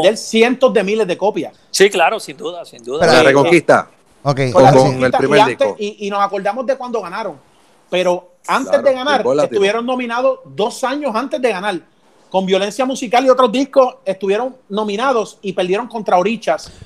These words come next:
Speaker 3: O sea,
Speaker 1: Cuando
Speaker 4: Sí, Oricha, Oricha era un grupo cubano que
Speaker 1: Cubano.
Speaker 4: siempre era el que ganaba. Lo que era Alibi Cosí eran los que siempre ganaban.
Speaker 1: Eran
Speaker 4: Hasta que
Speaker 1: los que
Speaker 4: vino
Speaker 1: siempre ganaban.
Speaker 4: Héctor y Tito y
Speaker 1: Y cambiaron
Speaker 4: y
Speaker 1: el molde, cambiaron el molde.
Speaker 4: Sí.
Speaker 1: Inclusive,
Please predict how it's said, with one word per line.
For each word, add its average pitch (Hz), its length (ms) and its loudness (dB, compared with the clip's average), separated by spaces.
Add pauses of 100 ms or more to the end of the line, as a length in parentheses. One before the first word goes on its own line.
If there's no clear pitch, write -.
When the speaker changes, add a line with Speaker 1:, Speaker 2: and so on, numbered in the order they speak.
(200)
Speaker 3:
O 180 80 -12
sea, 233 180 2
Speaker 1:
Cuando 196 400 4 (880)
Speaker 4:
Sí, - 120 4
Oricha, 185 440 4
Oricha 175 260 4
era 208 100 4
un 208 60 2
grupo 208 400 2
cubano 202 480 0
que 220 80 4
Speaker 1:
Cubano. 226 220 6
Speaker 4:
siempre 214 140 2
era 190 100 -2
el 180 40 -12
que 196 100 -2
ganaba. 165 360 0
Lo 156 100 0
que 165 80 -2
era 208 160 2
Alibi 214 240 0
Cosí 208 260 0
eran 214 160 2
los 196 80 2
que 170 120 -8
siempre 175 340 -12
ganaban. 156 340 -4
Speaker 1:
Eran 214 140 0
Speaker 4:
Hasta 233 80 -6
que 220 60 -6
Speaker 1:
los 214 100 -2
que 160 60 -10
Speaker 4:
vino 190 120 -4
Speaker 1:
siempre 190 260 -2
ganaban. 175 240 -2
Speaker 4:
Héctor 180 200 -6
y 180 60 -8
Tito 214 580 -8
y 156 240 -8
Speaker 1:
Y 190 140 -4
cambiaron 196 520 2
Speaker 4:
y 233 40 -6
Speaker 1:
el 220 40 -6
molde, 196 460 -4
cambiaron 196 400 -6
el 233 80 -10
molde. 226 300 -4
Speaker 4:
Sí. - 80 -4
Speaker 1:
Inclusive, 214 500 0